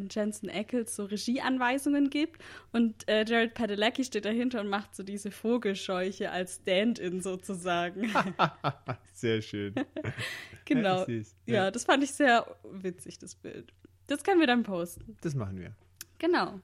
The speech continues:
Speaker 2: Und der, äh, Kripke hatte seine Finger nicht im Spiel diesmal.
Speaker 1: Nee, diese Folge nicht.
Speaker 2: Ja, überraschend, weil es war eine sehr gute Folge.
Speaker 1: Ja.
Speaker 2: Hätte ich jetzt schon fast erwartet, dass er
Speaker 1: Ja.
Speaker 2: da auch wieder mitmischt.
Speaker 1: Das stimmt. Und man merkt jetzt auch schon so, hm, langsam nimmt's irgendwie Fahrt auf alles, gell?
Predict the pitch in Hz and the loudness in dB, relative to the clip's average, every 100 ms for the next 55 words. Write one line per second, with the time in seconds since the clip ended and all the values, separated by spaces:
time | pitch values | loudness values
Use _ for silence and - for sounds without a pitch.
0 | - 131 135 127 117 82 110 107 107 113 | -8 -4 0 2 0 -2 -4 -2 -4 -8
1 | _ _ _ _ - 160 - 190 185 180 | _ _ _ _ -6 -6 -2 0 0 -2
2 | - _ - 147 143 147 143 165 170 180 | -8 _ -6 -4 -2 -2 -2 -2 -2 -4
3 | - 104 - 117 104 214 254 233 202 214 | -4 -8 -8 -8 -4 2 6 6 6 4
4 | 233 285 - 392 359 320 320 220 - - | 2 0 4 4 8 8 8 4 -4 0
5 | 160 131 165 160 104 92 90 110 107 101 | 2 2 2 0 -2 -4 -4 -4 -4 -4
6 | - 131 131 151 147 165 175 175 208 233 | 4 6 6 4 0 0 2 2 0 -2
7 | - 240 175 233 151 - 156 156 - 156 | 2 4 6 4 0 -2 -4 -4 -2 0
8 | 147 131 95 104 269 160 160 123 107 104 | 0 0 -6 -4 -2 0 0 0 -2 -2
9 | - 101 - - - - 262 - 302 196 | -6 -8 -10 -14 -20 -12 -10 -6 -4 -2
10 | 175 180 226 226 220 233 220 226 277 294 | -4 -6 -4 -2 2 4 6 6 6 2
11 | - 240 277 294 262 220 269 277 381 392 | 0 2 2 2 2 0 0 2 2 2
12 | 190 233 320 311 349 - 320 349 - 294 | 0 -2 0 2 0 0 0 0 2 0
13 | 240 - 170 180 - 175 175 185 - 196 | 0 -4 -8 -8 -10 -10 -10 -14 -12 -10